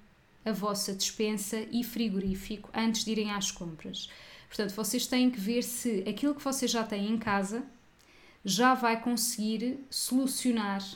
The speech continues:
aquilo que vocês pretendem melhorar na vossa alimentação. Às vezes nós temos ali alguma coisa esquecida no congelador. Desculpem, vou interromper para ler o comentário da Margarida.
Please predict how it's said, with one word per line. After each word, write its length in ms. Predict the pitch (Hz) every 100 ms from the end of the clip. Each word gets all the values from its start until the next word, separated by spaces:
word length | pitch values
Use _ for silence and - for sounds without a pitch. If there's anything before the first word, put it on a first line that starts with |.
| - _ - - _ _ - -
aquilo 240 | 214 240
que 120 | 240 220
vocês 320 | 226 240 240
pretendem 520 | - - 240 226 226
melhorar 600 | 233 233 226 214 208 202
na 100 | 214
vossa 300 | 208 208 214
alimentação. 720 | 208 202 202 196 202 - 170 156 - -
Às 300 | - 208 190
vezes 200 | 240 233
nós 160 | 233 226
temos 240 | 226 220
ali 240 | 226 226
alguma 280 | 214 214 220
coisa 480 | 220 214 202 208 202
esquecida 640 | 196 - 240 226 240 220
no 100 | 202
congelador. 760 | 196 196 190 247 226 214 214 214 214 208 202 - - - - - _ -
Desculpem, 400 | 247 - 226 208
vou 160 | 202
interromper 460 | 226 226 226 226 233
para 120 | 240
ler 160 | 226 226
o 60 |
comentário 420 | 220 220 202 208 208
da 80 |
Margarida. 560 | 214 214 202 180 175 170